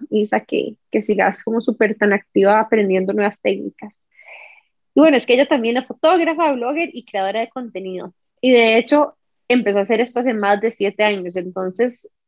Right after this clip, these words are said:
no sé, me parece que, que muchas de nosotras que por lo menos navegamos las redes sociales como un canal importante en nuestros emprendimientos, tenemos mucho que aprender de ella.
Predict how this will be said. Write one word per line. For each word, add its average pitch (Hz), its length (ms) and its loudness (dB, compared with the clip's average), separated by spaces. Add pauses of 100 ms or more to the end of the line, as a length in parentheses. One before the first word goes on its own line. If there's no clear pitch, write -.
(340)
no 233 180 2
sé, 285 120 4
me 240 140 4
parece 190 460 0
que, 247 460 -2
que 233 80 -2
muchas 208 400 0
de 254 80 2
nosotras 214 640 -4
que 226 160 2
por 202 180 0
lo 190 80 -2
menos 190 300 -2
navegamos 208 480 0
las 214 160 -2
redes 202 240 -2
sociales 240 440 -6
como 190 120 -16
un 202 80 -14
canal 220 200 0
importante 208 540 -4
en 226 80 -2
nuestros 226 300 -6
emprendimientos, 214 720 -4
tenemos 208 260 0
mucho 208 260 0 (140)
que 233 60 0
aprender 190 460 -4
de 202 260 2
ella. 202 180 -6